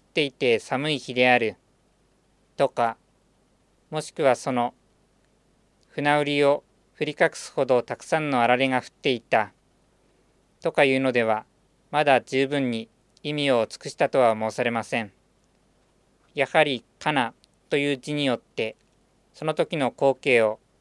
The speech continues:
極めて自由に、かつ十分に、読者に連想せしめようとするのであります。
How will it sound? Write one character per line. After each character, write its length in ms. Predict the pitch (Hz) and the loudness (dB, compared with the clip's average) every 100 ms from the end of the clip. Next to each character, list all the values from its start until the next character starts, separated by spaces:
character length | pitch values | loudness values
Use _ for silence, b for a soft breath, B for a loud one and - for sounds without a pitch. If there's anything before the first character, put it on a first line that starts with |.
| _ _ _ | _ _ _
極 220 | 151 156 | 0 2
め 100 | 160 | 0
て 240 | 139 120 - | 0 -2 -2
自 140 | 120 | -2
由 200 | 127 139 | 0 0
に、 240 | 120 107 _ _ _ _ _ | -2 -8 _ _ _ _ _
か 120 | 151 | -4
つ 260 | 135 - - - | -4 -8 -20 -6
十 220 | 131 139 | -2 0
分 240 | 147 135 | -2 -4
に、 180 | 113 113 _ _ _ _ _ _ | -6 -12 _ _ _ _ _ _
読 180 | 151 - | -6 -4
者 140 | - | 0
に 300 | 143 123 113 _ _ _ | 0 0 -6 _ _ _
連 200 | 139 143 | -4 -4
想 220 | - 151 135 | 0 0 0
せ 100 | 135 | -4
し 140 | - | -4
め 80 | 156 | 0
よ 120 | 160 | 0
う 40 | |
と 100 | 165 | -2
す 140 | 131 127 | -6 -6
る 80 | 123 | -4
の 100 | 110 | 0
で 80 | |
あ 80 | 107 | -2
り 80 | 107 | -2
ま 140 | 104 | -8
す。 440 | 98 - - - | -12 -18 -20 -20